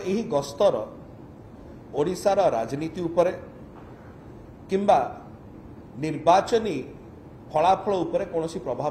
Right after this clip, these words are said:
ପଡ଼ିବାର ନାହିଁ, କିମ୍ବା କଂଗ୍ରେସ ଦଳକୁ ସେ ପ୍ରକାର ଭାବରେ ରାଜନୈତିକ ସ୍ତରରେ କିମ୍ବା ନିର୍ବାଚନୀ ଫଳାଫଳରେ କୌଣସି ଲାଭ ବି ହେବାର ନାହିଁ।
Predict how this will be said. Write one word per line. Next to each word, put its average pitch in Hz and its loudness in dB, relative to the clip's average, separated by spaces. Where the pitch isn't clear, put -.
ପଡ଼ିବାର 127 -2
ନାହିଁ, 123 -10
କିମ୍ବା 208 2
କଂଗ୍ରେସ 180 4
ଦଳକୁ 220 2
ସେ - -2
ପ୍ରକାର 202 2
ଭାବରେ 208 2
ରାଜନୈତିକ 165 -2
ସ୍ତରରେ 196 4
କିମ୍ବା 214 4
ନିର୍ବାଚନୀ 190 2
ଫଳାଫଳରେ 196 2
କୌଣସି 190 -4
ଲାଭ 143 2
ବି 190 -4
ହେବାର 123 -2
ନାହିଁ। - -14